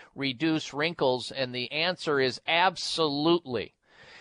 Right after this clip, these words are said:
But before we get to that, we know that things that will increase wrinkles is excessive sun exposure. That means out in the sun doing sun worshiping, but enough sunlight is good for you, like fifteen to twenty minutes of sunlight two, three times a week,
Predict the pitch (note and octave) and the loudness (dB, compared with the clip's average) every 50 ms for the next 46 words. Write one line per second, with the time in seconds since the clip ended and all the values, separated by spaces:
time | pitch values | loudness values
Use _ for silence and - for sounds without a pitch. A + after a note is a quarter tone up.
0 | - - _ - D#3+ D3 E3 D3+ - G3+ G3+ F#3 F3 E3 F3+ E3+ - D#3 C#3+ E3 | -20 -12 _ -2 0 0 0 0 2 2 2 2 2 2 0 0 2 2 4 8
1 | E3 D3 B2+ A#2+ C#3 D3 D3 D#3 D#3 D3+ D3 C#3 C#3 A#2+ - - D#3+ D#3 D3+ C#3 | 8 8 8 6 2 0 4 6 6 6 6 4 0 0 2 0 0 0 0 0
2 | C#3+ D3 C3+ B2+ B2+ B2+ B2+ E3 F#3+ F#3+ D#3+ - - D#3 C#3 B2+ - - C3+ C3 | 2 2 2 4 2 2 2 0 -2 -2 -4 -4 -4 -2 -2 -2 -4 -2 -2 -2
3 | C3 B2+ - C#3+ C3 B2 B2 - - B2+ A2+ G#2+ - - C#3+ D3 C3+ - - - | 0 0 0 0 0 0 0 -2 -2 -2 -2 -2 -2 -2 -2 -2 0 0 0 4
4 | D3 C#3 B2+ - C#3+ A#2+ - - - D#3 D#3 D3+ C#3+ B2+ - - - B2 A#2 A2+ | 4 4 4 2 -4 -6 -4 -2 0 2 2 2 2 0 -4 -4 -2 0 0 0
5 | G#2 F#2 F#2 G2 F#2+ A2 B2+ C3+ C#3+ C#3+ C#3+ B2+ B2+ C#3 C#3+ C#3 B2+ C3+ - - | 0 -2 -4 -2 2 2 2 2 2 -4 -2 2 4 4 4 4 2 -4 -6 -2
6 | - C#3+ C3+ C3+ C3 B2+ B2+ B2+ A#2+ - - C#3+ C#3 C3+ C3 B2+ B2 B2 - - | 2 2 2 2 0 -2 -2 -2 -4 -2 -2 -2 -2 0 0 0 0 0 0 -4
7 | C#3 A#2+ - B2+ B2+ B2 B2 - - _ - - - - - - _ _ - B2 | -8 -4 -2 0 0 -2 -4 -8 -18 _ -20 -20 -20 -20 -20 -20 _ _ -2 -2
8 | A#2 - G2+ - _ - A#2+ A#2 A2+ A#2+ C3 C#3+ D3+ - - - - D3+ C#3 C3+ | -2 -2 -4 -18 _ -6 -4 -4 -2 0 0 0 0 0 -2 -2 0 2 2 2
9 | C3 B2+ A#2+ A#2+ B2 A#2 A2+ G#2+ F#2 - D3 D3 C3 - - C3+ A2 G2 F#2 F2 | 2 4 4 4 4 2 0 -2 0 2 2 2 2 0 -4 -2 -2 -2 -2 -2
10 | F2 F#2+ G2 G2 - _ - - D#3 D3 - - - - D#3 D3 C#3+ C#3 C#3 B2+ | -2 -2 -2 -2 -4 _ -6 -4 -4 -4 -4 -6 -10 -6 -4 -4 -4 -4 -6 -8
11 | A2+ - - D3 D3+ C#3+ C#3+ C#3 C3+ C3+ C#3 C3+ C3+ B2+ - - A#2 G2 - - | -12 -12 -6 -6 -4 -4 -4 -4 -2 0 0 0 0 -2 -2 -8 -8 -8 -6 -4
12 | - C#3+ C#3 C#3 C3+ C3 C3 B2+ - - - D3+ C3 - - D3 C3 A#2 - C3+ | -2 -2 -2 0 0 0 0 0 -4 -10 -12 -12 -12 -8 -6 -6 -6 -2 0 2
13 | C3 C3+ C3+ C3 C3 - - - A#2+ A#2+ A2+ A#2 C3+ D3+ D3+ - - | 2 2 0 -2 -4 -8 -8 -6 -6 -4 -2 0 2 2 0 0 -6